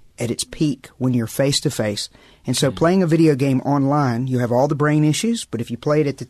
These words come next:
Speaker 1: kitchen table, you'll get smarter, and that wall that I've been talking about, that resistance,
Speaker 2: Yeah.
Speaker 1: doesn't go up.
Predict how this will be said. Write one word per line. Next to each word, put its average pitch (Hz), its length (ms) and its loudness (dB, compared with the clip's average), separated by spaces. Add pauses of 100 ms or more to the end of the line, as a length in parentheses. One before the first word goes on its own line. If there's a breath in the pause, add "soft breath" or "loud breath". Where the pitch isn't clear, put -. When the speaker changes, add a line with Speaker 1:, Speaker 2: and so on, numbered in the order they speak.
(120)
Speaker 1:
kitchen 135 280 -4
table, 151 280 0
you'll 123 140 0
get 120 140 -2
smarter, 160 480 0
and 127 200 0
that 127 120 -2
wall 147 320 4
that 139 100 0
I've 123 80 0
been 117 120 0
talking 117 300 -4
about, 107 260 -6
that 110 100 -6
resistance, 120 560 -6 (180 soft breath)
Speaker 2:
Yeah. 101 80 -14
Speaker 1:
doesn't 139 240 2
go 120 160 -2
up. 135 200 -6